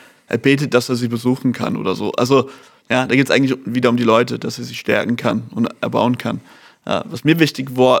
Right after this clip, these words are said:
geworden ist, und, äh, da springe ich einfach ab, weil es ist auch eins, elf und zwölf, ähm,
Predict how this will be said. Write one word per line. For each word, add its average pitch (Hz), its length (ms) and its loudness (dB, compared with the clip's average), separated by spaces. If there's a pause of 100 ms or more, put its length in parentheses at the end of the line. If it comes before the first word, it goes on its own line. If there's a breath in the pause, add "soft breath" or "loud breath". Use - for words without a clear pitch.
(100)
geworden 123 420 2
ist, 117 200 -2
und, - 300 -2
äh, 71 100 -6
da - 140 -2
springe 127 300 0
ich 123 100 -6
einfach - 220 -4
ab, 135 240 0
weil 117 100 0
es 120 100 -6
ist 123 140 -14
auch 120 380 2 (500 soft breath)
eins, - 640 -2
elf 110 320 0
und 110 160 -2
zwölf, 117 520 2 (520 soft breath)
ähm, 101 260 2